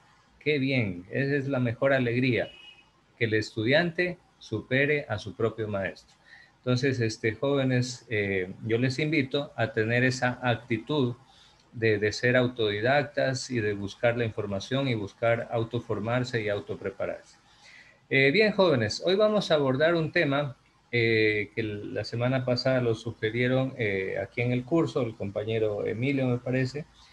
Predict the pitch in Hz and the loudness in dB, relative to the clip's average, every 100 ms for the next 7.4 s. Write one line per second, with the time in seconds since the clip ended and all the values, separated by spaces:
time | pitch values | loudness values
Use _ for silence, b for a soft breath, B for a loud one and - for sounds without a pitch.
0 | b _ _ 123 117 139 127 131 156 156 | b _ _ 2 2 4 4 4 2 0
1 | 131 120 110 107 117 127 123 - 131 143 | 2 2 2 0 2 2 0 0 0 0
2 | 123 104 101 101 - 120 156 143 104 - | 0 0 -2 -2 -2 2 2 2 -4 -8
3 | 104 110 107 104 139 143 147 147 143 151 | -10 -6 -6 -4 0 0 2 0 2 0
4 | - 135 127 135 143 135 117 117 120 - | 0 0 2 2 2 0 0 -2 -4 -4
5 | 123 123 120 104 101 98 110 - 120 104 | -2 0 0 -2 -2 0 0 -2 -4 -4
6 | 98 104 104 - 156 135 95 - _ 120 | -4 -4 -8 2 2 2 -2 -10 _ -2
7 | 127 127 139 | 2 2 2